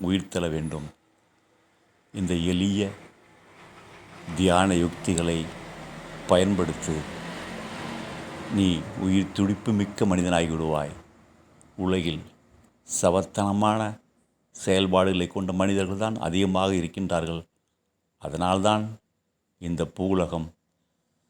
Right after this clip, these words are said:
இந்த பூவுலகத்தின் செயல்பாடு மந்தமாகவும் போராட்டமாகவும் இருக்கின்றன. இந்த போராட்டமான வாழ்க்கையை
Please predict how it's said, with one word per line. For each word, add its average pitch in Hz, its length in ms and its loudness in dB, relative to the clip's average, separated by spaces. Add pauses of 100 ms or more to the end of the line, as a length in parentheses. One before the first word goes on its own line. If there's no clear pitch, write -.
(540)
இந்த 92 120 -4
பூவுலகத்தின் 95 720 2
செயல்பாடு 85 540 2 (460)
மந்தமாகவும் 87 840 0 (1300)
போராட்டமாகவும் 92 920 2 (640)
இருக்கின்றன. 87 540 -4 (1160)
இந்த 101 260 2 (680)
போராட்டமான 101 760 2
வாழ்க்கையை 98 500 2